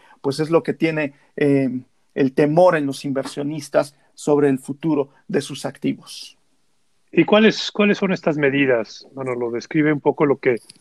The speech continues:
Speaker 2: han hecho algunas naciones, algunos gobiernos.
Speaker 1: Básicamente, aunque algunos consideran que precisamente llegaron tarde estas medidas,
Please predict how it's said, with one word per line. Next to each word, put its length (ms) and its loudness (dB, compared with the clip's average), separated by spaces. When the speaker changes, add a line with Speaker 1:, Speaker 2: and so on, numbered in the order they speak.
Speaker 2:
han 160 4
hecho 180 0
algunas 420 -4
naciones, 600 -4
algunos 300 -4
gobiernos. 580 0
Speaker 1:
Básicamente, 1200 4
aunque 300 -4
algunos 540 -4
consideran 640 2
que 100 -6
precisamente 840 -4
llegaron 460 0
tarde 280 0
estas 320 -6
medidas, 540 -2